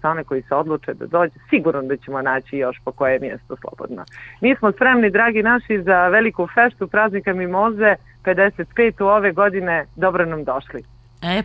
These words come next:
Speaker 2: pa evo, hvala, ovo je najbolji poziv. Ovaj program koji ste nam tako lijepo predstavili, ovo šarenilo događaja, već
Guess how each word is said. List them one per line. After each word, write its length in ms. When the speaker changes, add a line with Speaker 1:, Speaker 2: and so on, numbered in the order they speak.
Speaker 2:
pa 140
evo, 160
hvala, 440
ovo 80
je 60
najbolji 460
poziv. 440
Ovaj 300
program 340
koji 160
ste 160
nam 120
tako 280
lijepo 580
predstavili, 920
ovo 260
šarenilo 640
događaja, 840
već 320